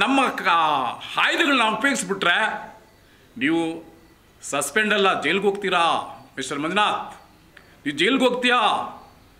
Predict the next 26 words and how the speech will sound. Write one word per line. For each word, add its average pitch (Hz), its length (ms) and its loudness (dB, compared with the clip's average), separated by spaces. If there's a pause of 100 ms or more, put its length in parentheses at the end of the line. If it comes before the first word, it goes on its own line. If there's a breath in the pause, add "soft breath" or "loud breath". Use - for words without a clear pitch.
(520 soft breath)
ನಮ್ಮ 202 280 2 (140)
atrocity 247 560 2
ಕಾಯ್ದೆ 226 380 2
ಏನಿದೆ, 233 320 2 (220)
ಏನಿದ್ರು 233 360 0
ನಾವು 233 220 2
ನಿಮ್ಮ 226 240 2
ಮೇಲೆ 233 180 4
ಉಪಯೋಗಿಸ್ಬಿಟ್ರೆ 226 640 0 (1000 soft breath)
ನೀನು 196 220 0
ಜೈಲ್ಗೆ 208 240 2
ಹೋಗ್ತೀಯಾ, 220 360 0 (280)
ಬರೀ 175 200 0
suspend 208 340 0
ಅಲ್ಲ 208 120 2
ನೀನು. 196 260 2 (1800 soft breath)
ಏನು 269 300 2
atrocity 220 400 0
ಕಾಯ್ದೆ 208 280 2
ಅಂತ 190 140 0
ಏನು 202 100 0
ತಿಳ್ಕೊಂಡಿದ್ದೆ? 190 360 -2
ನಮ್ಮ 165 140 -4
ಜನ 165 160 0
ಬಂದರೆ 175 260 -4 (160)
ಏನು 180 160 -2